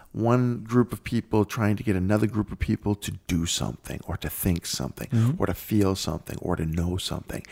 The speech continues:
Speaker 1: It's all them trying to change you in their direction.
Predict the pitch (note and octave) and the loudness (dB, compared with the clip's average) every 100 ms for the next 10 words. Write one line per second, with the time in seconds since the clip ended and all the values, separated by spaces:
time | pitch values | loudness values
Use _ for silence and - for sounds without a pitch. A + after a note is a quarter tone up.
0 | - - - F#2+ G2+ G2 F2 F2 E2+ - | -8 -6 0 4 4 4 2 2 -2 -8
1 | - - - - - - A#2 G2+ - C3+ | -20 -20 -20 -20 -4 2 2 2 -2 0
2 | C3 B2 A2 G2+ F2+ G2+ - _ G2+ F#2 | 0 0 0 0 0 -2 -10 _ 0 2
3 | F2+ - - - - - | 2 0 -2 -2 -4 -8